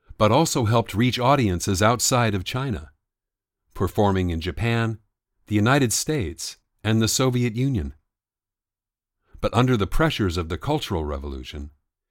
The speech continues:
Peking opera was denounced as a feudalistic form, replaced by revolutionary operas like the famous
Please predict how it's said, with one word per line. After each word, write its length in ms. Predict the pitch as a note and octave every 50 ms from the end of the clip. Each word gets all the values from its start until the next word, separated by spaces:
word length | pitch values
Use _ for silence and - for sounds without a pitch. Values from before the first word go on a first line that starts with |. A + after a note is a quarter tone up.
| _ _ _ _ - -
Peking 360 | - A#2 A2+ G#2+ - C3+ A2+ G#2+
opera 320 | G#2 A2+ A#2+ - A#2 G#2
was 200 | G2+ G2 F#2 E2+
denounced 600 | - G#2+ G2 F#2+ G#2+ C3+ D3 B2+ G#2 G2+ - -
as 140 | G2+ F#2+ F2+
a 80 | G2
feudalistic 680 | F2 - - C#3 C#3 B2+ B2 A#2+ A2+ - - - - -
form, 380 | - C3+ C3+ D3 B2 D2+ - - _ _ _ _ _ _ _ _ _ _ _ _ _ _ _ _ _ -
replaced 500 | - F#2+ F#2 - - A2 G#2+ G2 - -
by 340 | - F#2 E2+ D#2+ D2+ D2 C#2+ - _ _ _ _ -
revolutionary 920 | - F2+ G2 - B2+ A2+ G#2 G2 A2+ - D3+ - A2 F2+ D#2+ D2+ D2+ D2+ D#2
operas 560 | C#2+ C#2+ D2 - - C2 C2+ D2 - - _ _ _
like 260 | - F#2 F2 F2+ -
the 80 | - G2
famous 500 | - - A2 G#2 F#2+ F#2 F2 - - -